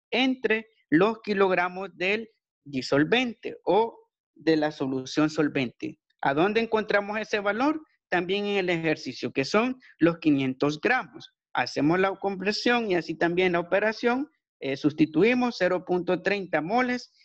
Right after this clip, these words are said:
de soluto que encontramos en el segundo paso, divididos entre los kilogramos de el valor del disolvente, que pasó de convertirlo de gramos, dividimos los quinientos gramos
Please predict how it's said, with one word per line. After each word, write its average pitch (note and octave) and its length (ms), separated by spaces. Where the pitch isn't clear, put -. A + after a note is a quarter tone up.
de D#3+ 200
soluto F3+ 500
que D#3 80
encontramos D#3 560
en F#3 60
el F#3 100
segundo G3 480
paso, G#3 420
divididos F3 720
entre A#3+ 480
los F3+ 240
kilogramos F#3+ 800
de A3 400
el E3 200
valor E3 520
del E3+ 640
disolvente, B2 800
que A#3 280
pasó F3 520
de C3+ 180
convertirlo C#3 680
de C#3 140
gramos, C#4+ 460
dividimos D#3 540
los F#3 160
quinientos F#3 420
gramos F3+ 460